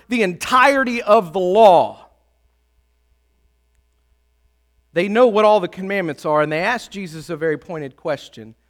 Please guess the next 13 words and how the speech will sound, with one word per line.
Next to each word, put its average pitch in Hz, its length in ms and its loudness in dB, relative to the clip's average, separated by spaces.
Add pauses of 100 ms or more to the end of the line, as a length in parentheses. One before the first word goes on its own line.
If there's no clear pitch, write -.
(320)
What 190 180 -4
is 190 120 -8
the 180 80 -8
greatest 160 920 -8 (180)
of 117 260 -12
them? 98 220 -16 (1700)
Which - 280 -6
one 285 420 4 (180)
should 247 300 -8
be 233 160 -4
the 185 160 2
highlight 190 680 0
reel? 151 560 -10